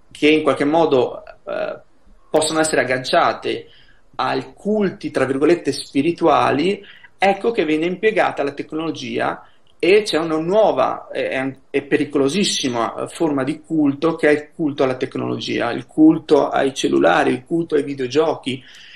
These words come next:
il culto a tutta quella serie di orpelli che portano l'attenzione dei soggetti, anziché in, dentro loro stessi, al di fuori di loro,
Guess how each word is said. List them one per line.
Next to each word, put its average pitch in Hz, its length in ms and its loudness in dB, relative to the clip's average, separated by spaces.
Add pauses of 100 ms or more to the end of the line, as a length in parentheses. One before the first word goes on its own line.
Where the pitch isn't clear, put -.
(220)
il 170 200 0
culto 214 680 4
a - 500 0 (120)
tutta - 840 -4
quella 175 240 2
serie 143 800 2
di 165 140 -2
orpelli 202 1000 2
che 208 320 -2
portano 151 720 0
l'attenzione 151 840 -2
dei 139 140 0
soggetti, 190 920 0 (520)
anziché 170 840 0
in, 151 260 -10 (160)
dentro 185 500 0
loro 139 240 -4
stessi, 202 800 -2 (520)
al 175 200 2
di 170 120 -6
fuori 170 340 2
di 160 140 -4
loro, 202 600 0